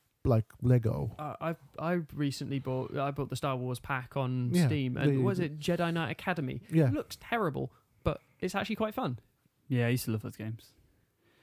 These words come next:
Speaker 2: Um, okay, one more game that, uh, Mike and I have played quite a lot. I don't know if you have, Rob. I don't imagine you have because
Speaker 3: Drum
Speaker 2: you s-
Speaker 3: roll.
Speaker 2: because you need to put this on your wedding list. Rigs in
Speaker 1: Oh, yeah.
Speaker 2: V R.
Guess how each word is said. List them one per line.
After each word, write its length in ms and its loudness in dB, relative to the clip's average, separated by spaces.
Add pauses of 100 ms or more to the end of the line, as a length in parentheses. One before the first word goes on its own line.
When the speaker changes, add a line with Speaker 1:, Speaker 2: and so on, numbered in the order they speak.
(300)
Speaker 2:
Um, 280 -2
okay, 200 -2 (160)
one 220 2
more 140 -2
game 300 -2 (280)
that, 400 0 (520)
uh, 220 0
Mike 280 0
and 100 -2
I 60 -2
have 120 -4
played 200 -2
quite 200 -4
a 40 -4
lot. 280 -6 (500)
I 160 -4
don't 220 0
know 120 0
if 100 -2
you 160 2
have, 180 -2
Rob. 220 -6 (1400)
I 100 0
don't 140 0
imagine 320 -2
you 80 0
have 160 0
because 120 -2
Speaker 3:
Drum 120 2
Speaker 2:
you 80 2
s- 60 2
Speaker 3:
roll. 440 -2 (120)
Speaker 2:
because 300 -4
you 60 -6
need 140 -2
to 60 -20
put 120 -6
this 120 -6
on 100 -4
your 100 -4
wedding 280 -2
list. 380 -10 (2250)
Rigs 480 -2 (560)
in 80 6
Speaker 1:
Oh, 40 8
yeah. 140 6
Speaker 2:
V 60 2
R. 140 -8